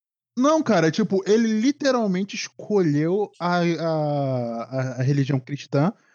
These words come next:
pra representar no caso, porque, por exemplo, ele poderia ter escolhido os Amish, tipo, "A tecnologia só faz mal", aí todo mundo deixava de usar a tecnologia e a indústria cinematográfica ia pra puta que pariu, mais ainda,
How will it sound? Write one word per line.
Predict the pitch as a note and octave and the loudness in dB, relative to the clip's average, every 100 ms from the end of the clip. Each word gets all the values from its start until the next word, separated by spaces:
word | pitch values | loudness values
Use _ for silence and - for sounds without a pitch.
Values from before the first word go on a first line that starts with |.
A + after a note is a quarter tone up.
| _ _ | _ _
pra | - E3 E3 | 0 4 4
representar | D3+ F3 F3+ F3+ F#3 G3 | 4 2 2 2 2 0
no | |
caso, | A3 G#3+ - | 0 -2 -2
porque, | F3 G3 E3+ - | 0 0 -2 -4
por | A#3+ | 0
exemplo, | E3+ C#3+ | 2 0
ele | D#3+ | -2
poderia | F3 F#3 F#3+ - | -2 0 0 0
ter | G3+ | -4
escolhido | - F3 E3 | -2 0 0
os | D#3 D#3 | 0 0
Amish, | D#3 D3 A#2+ - | 2 4 2 0
tipo, | - C#3 C3 _ _ _ _ | -6 -6 -6 _ _ _ _
"A | D3+ | -2
tecnologia | G#3 G#3 G#3+ F#3 | 0 0 0 0
só | A3 G3+ | -2 -2
faz | A3 F#3 | -2 2
mal", | F3+ C3+ A#2 | 2 2 -2
aí | C#3+ C#3 _ _ _ | -6 -8 _ _ _
todo | - E3+ F3 | -6 -2 0
mundo | E3+ | 0
deixava | D#3+ D3+ D#3 D#3+ | -2 0 0 0
de | |
usar | D3 D#3 | 0 -2
a | |
tecnologia | - D#3 D#3+ D3+ C#3+ D#3+ | -2 -4 -2 0 0 0
e | |
a | E3 | 0
indústria | D3 D3+ D3 | 0 -2 -4
cinematográfica | D#3+ D#3 D3+ D3+ D3 D3 D3+ | -4 -2 -2 -2 -2 0 -2
ia | |
pra | D3 - D3 | -2 0 -2
puta | C3 D#3 D3 | -2 -6 -4
que | C#3+ | -4
pariu, | D3+ C#3 D3 B2 | 0 2 0 -2
mais | D#3 B2+ C#3+ F#3 D3+ | -4 0 2 2 2
ainda, | C#3+ C#3 D#3 E3 | 2 2 0 -2